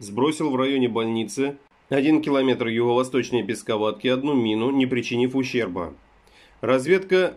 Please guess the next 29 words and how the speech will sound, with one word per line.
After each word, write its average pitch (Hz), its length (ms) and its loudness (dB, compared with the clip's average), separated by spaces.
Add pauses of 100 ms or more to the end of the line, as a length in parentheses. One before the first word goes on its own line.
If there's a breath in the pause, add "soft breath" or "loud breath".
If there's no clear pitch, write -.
(140)
второго 160 440 2
батальона 156 480 2
девятьсот 127 400 0
пятьдесят 135 260 -4
седьмого 143 320 0
стрелкового 123 460 -2
полка, 113 480 0
действовавшая 127 720 0 (120)
в 113 120 -4
районе 143 320 2
железнодорожной 135 760 0
будки, 110 500 -2 (180)
полтора 143 300 0
километра 139 480 0
южнее 135 400 0
города 131 320 0
Свободы, 135 540 0
была 120 400 0
встречена 165 440 -2
сильным 147 440 0
ружейно-пулемётным 139 1040 0
огнём 127 420 -2 (520 loud breath)
и 131 100 2
после 165 320 0
перестрелки 131 600 0
вернулась 135 440 0
в 131 40 -2
расположение 120 640 0
батальона. 113 640 -2